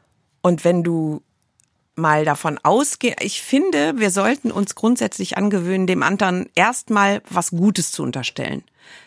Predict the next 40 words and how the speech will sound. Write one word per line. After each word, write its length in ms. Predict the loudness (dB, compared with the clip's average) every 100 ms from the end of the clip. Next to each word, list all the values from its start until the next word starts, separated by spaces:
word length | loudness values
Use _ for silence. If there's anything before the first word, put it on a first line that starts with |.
| _ -6
Der 140 | -2 2
will 140 | 4
mir 160 | 4 4
nix. 460 | 2 0 -8 -10 _ _ _ _ _ _ -4
Der 140 | -2
ist 180 | -2 -2
nicht 180 | -2 0
auf 120 | 0
der 220 | 0 0 2
Welt, 280 | 2 2 0
um 340 | 2 2 4
mich 240 | 2 0 -6
zu 160 | -2
nerven. 560 | 0 2 0 0 0 -2 _ _ _ _ _ _ _ _ _ _ _
Das 160 | -10 -6
ist 140 | -4
ja 100 | -2
schon 180 | 0 0
mal, 160 | 2 2
wenn 100 | 0
du 60 | 0
die 100 | 2
Behauptung 380 | 2 2 0
schon 160 | 0 2
mal 140 | 4
weglässt, 540 | 2 0 -2 -2 -10 -20 _
hast 240 | -8 -4
du 100 | 0
weniger 320 | 2 4 2
Feindschaft 420 | 2 -2 -4 -6 -6
mit 120 | -4
dem 100 | -2
anderen. 180 | -2 -4
Und 220 | -6 0
dann 140 | 0
kannst 200 | 0 0
du 40 | 0
dem 160 | 0
vielleicht 260 | 2 0 2
sagen, 220 | 0